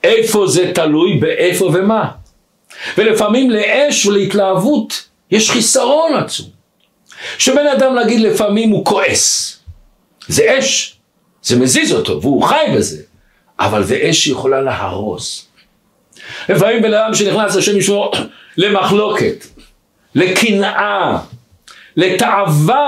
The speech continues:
מסוימת. גם זה אש, אבל כמה האש הזאת יכולה לשרוף? אנחנו יודעים שאש,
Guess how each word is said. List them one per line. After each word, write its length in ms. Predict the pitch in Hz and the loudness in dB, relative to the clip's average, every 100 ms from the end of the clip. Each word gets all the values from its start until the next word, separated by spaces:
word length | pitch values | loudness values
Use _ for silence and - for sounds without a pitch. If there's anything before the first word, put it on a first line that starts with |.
| 233 | 2
מסוימת. 580 | - - 127 98 82 - _ _ _ _ _ _ _ _ - | 0 2 2 0 -4 -16 _ _ _ _ _ _ _ _ -4
גם 320 | 131 277 339 | 0 0 0
זה 480 | 302 269 262 220 196 | 0 0 0 0 0
אש, 440 | 143 - - - - | 0 -2 -4 -6 -8
אבל 260 | 127 139 131 | -4 -2 -2
כמה 380 | 214 240 233 208 | -2 -2 0 0
האש 360 | 185 208 196 185 | 0 0 0 0
הזאת 380 | 160 160 165 143 | 0 0 0 -2
יכולה 340 | 123 123 110 | -2 -2 -4
לשרוף? 460 | 98 - - - 123 | -6 -10 -10 -10 -4
אנחנו 260 | 123 127 | -2 0
יודעים 240 | 123 156 147 | 0 2 2
שאש, 580 | 147 156 185 - - | 0 0 0 -2 -4